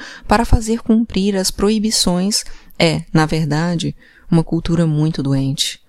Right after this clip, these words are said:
Essa cultura pode ser aquela em que a mulher vive, mas, o que seria ainda mais prejudicial, ela pode ser a cultura que a mulher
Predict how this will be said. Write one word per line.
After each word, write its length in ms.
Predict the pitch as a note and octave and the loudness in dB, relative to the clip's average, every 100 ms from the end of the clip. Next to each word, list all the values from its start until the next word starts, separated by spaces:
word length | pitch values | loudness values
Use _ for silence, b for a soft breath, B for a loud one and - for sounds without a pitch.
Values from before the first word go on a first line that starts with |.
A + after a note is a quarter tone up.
| _ - _ _ b b | _ -20 _ _ b b
Essa 380 | - D3+ - D3 | 0 0 2 -2
cultura 720 | - G3 E3+ - G3 G#3+ C#3+ - B B B - | 0 -2 0 0 0 2 -2 -6 B B B 2
pode 260 | C4+ C#4+ D4+ | 2 4 0
ser 200 | D4 C#4+ | 0 0
aquela 560 | C#4 A3+ G#3+ A#3 G3 | 0 2 2 2 0
em 80 | F3+ | 0
que 180 | F#3+ G3 | 0 -2
a 80 | G3 | 0
mulher 380 | G3+ E3+ F#3+ | 0 0 2
vive, 560 | G3+ D#3+ E3 C#3+ C3+ - - _ | 2 2 0 0 -2 -4 -10 _
mas, 460 | F3 F3+ C#3 - - B B - | 2 2 0 -6 -8 B B -10
o 80 | |
que 180 | E3 - | -6 -2
seria 460 | - E3 D#3+ F3 E3 | 0 0 0 0 2
ainda 300 | D#3 E3+ E3+ | 2 2 2
mais 400 | D3 D3 F#3 A3+ | 2 0 0 0
prejudicial, 920 | G#3+ F#3 D#3+ E3+ - E3 F#3 F#3+ D#3+ - b b b b - | -2 -2 -2 -4 0 0 2 0 -2 -6 b b b b 0
ela 240 | G3 G3+ | 2 2
pode 400 | - E3+ F3 F3+ | 0 0 2 0
ser 220 | - F3 | 0 0
a 80 | F3 | -2
cultura 800 | - F3+ F3+ E3 E3 F3+ F#3 F#3+ | -2 -4 -4 -4 -2 0 0 -2
que 160 | - F#3+ | 0 0
a 100 | F#3 | 2
mulher 520 | F3 E3 E3 F3+ F#3+ | 0 0 0 0 -4